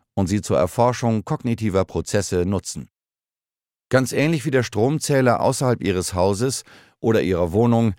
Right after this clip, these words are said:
geben die Pupillen zuverlässig Aufschluss über die laufende Verbrauchsrate mentaler Energie.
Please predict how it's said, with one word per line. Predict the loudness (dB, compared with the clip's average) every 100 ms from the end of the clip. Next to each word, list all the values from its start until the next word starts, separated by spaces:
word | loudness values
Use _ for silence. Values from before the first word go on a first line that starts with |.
| -8 _
geben | 0 2 2
die | 0
Pupillen | -2 -2 0 0 0
zuverlässig | -2 -4 -2 0 0 -2 -8 0
Aufschluss | 0 0 0 -2 0 -2
über | -2
die | 0
laufende | 2 0 0 -4 0 0
Verbrauchsrate | 0 -2 0 0 -2 0 0 0
mentaler | -2 -2 0 0 0 -2
Energie. | -2 -4 -6 -10